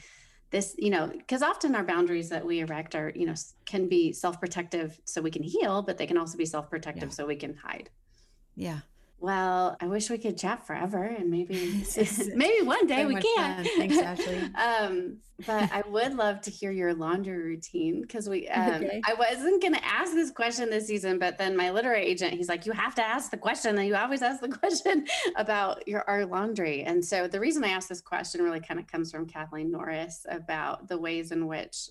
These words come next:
Speaker 1: um, we meet God, not just, you know, on mountaintops, but it, the
Speaker 2: Mm-hmm.
Speaker 1: substance of our days and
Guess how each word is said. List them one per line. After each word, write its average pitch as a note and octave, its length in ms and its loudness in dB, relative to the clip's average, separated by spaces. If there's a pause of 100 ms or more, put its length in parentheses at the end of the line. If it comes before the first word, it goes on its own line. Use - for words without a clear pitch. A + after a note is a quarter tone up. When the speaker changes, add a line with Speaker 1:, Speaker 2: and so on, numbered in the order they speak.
Speaker 1:
um, - 580 -8
we G3 280 -4
meet G#3 280 -6
God, F3+ 300 -4
not E3+ 400 -2
just, F3 300 -8 (340)
you F#3 100 -8
know, F3 100 -4
on E3+ 200 -2
mountaintops, - 720 -6
but - 240 -6
it, - 180 -14 (300)
the F3+ 80 -8
Speaker 2:
Mm-hmm. E3+ 100 -6
Speaker 1:
substance E3+ 580 -4
of D#3+ 120 -8
our D#3 100 -6
days D#3+ 380 -8
and - 220 -10